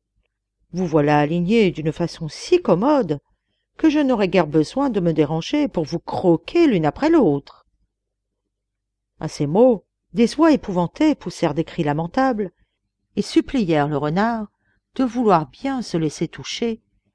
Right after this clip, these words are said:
et de ne point leur ôter la vie. Elles eurent beau dire et beau faire, maître renard resta inébranlable. « Il n'y a pas de grâce possible, » répondit-il. «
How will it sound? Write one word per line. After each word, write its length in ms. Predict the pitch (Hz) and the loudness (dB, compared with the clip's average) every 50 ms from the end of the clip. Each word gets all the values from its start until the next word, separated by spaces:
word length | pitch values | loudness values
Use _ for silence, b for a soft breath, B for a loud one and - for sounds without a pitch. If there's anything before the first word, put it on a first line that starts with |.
| _ _ - | _ _ -4
et 60 | 302 | 0
de 120 | 220 208 | 2 2
ne 120 | 214 220 190 | 2 2 2
point 360 | - _ - - 262 285 269 | 0 _ -8 -6 -4 -2 0
leur 140 | 220 156 139 | 0 0 0
ôter 220 | 143 139 - - | -2 -2 -2 0
la 140 | - 196 147 | 0 0 0
vie. 280 | 139 - - 190 170 - _ _ _ _ _ _ _ _ _ _ _ _ _ _ _ _ _ _ _ _ _ _ _ _ _ | -2 -6 -8 -10 -10 -12 _ _ _ _ _ _ _ _ _ _ _ _ _ _ _ _ _ _ _ _ _ _ _ _ _
Elles 280 | - 151 151 147 135 160 | -6 -6 -6 -4 -2 -2
eurent 120 | 170 143 | -2 0
beau 220 | 143 143 165 165 | 0 2 2 2
dire 380 | 151 - 185 196 202 208 180 151 | 2 0 0 0 0 0 0 0
et 40 | 156 | 0
beau 160 | 139 151 151 | 0 0 -2
faire, 480 | 147 - - 196 190 202 190 180 175 165 _ _ _ _ _ _ _ _ _ _ _ _ | -2 -2 -2 0 0 0 -2 -4 -6 -10 _ _ _ _ _ _ _ _ _ _ _ _
maître 380 | - 190 214 208 208 - - 175 | -4 -2 -2 -2 -2 -2 -4 -2
renard 480 | 151 151 143 147 160 175 185 170 147 127 | -2 -2 -2 -2 -2 -2 -2 -2 -4 -4
resta 420 | 123 147 143 - - - 208 196 | -4 -6 -6 -6 -6 -2 -2 0
inébranlable. « 840 | 175 151 143 135 123 131 123 139 139 170 175 160 135 131 135 120 117 _ _ _ _ _ _ _ _ _ _ _ _ _ _ _ _ _ _ _ _ _ _ _ _ _ _ | 0 0 -2 -4 -6 -6 -6 -4 -2 -2 -2 -2 -4 -6 -10 -14 -16 _ _ _ _ _ _ _ _ _ _ _ _ _ _ _ _ _ _ _ _ _ _ _ _ _ _
Il 120 | 247 247 | -2 0
n'y 120 | 254 262 262 | 2 2 2
a 80 | 247 | 2
pas 160 | 247 - 277 269 | 2 2 2 2
de 100 | 262 254 | 2 0
grâce 280 | - - 247 247 240 | 2 2 2 2 2
possible, » 720 | - - 262 233 - - - - 208 156 135 127 127 - _ _ _ | 2 2 2 2 2 -2 -2 -2 -2 -2 -2 -6 -10 -12 _ _ _
répondit-il. « 800 | - 151 143 - 156 147 139 147 - - - 139 131 131 131 | -8 -8 -6 -6 -6 -6 -6 -8 -8 -6 -6 -4 -4 -6 -8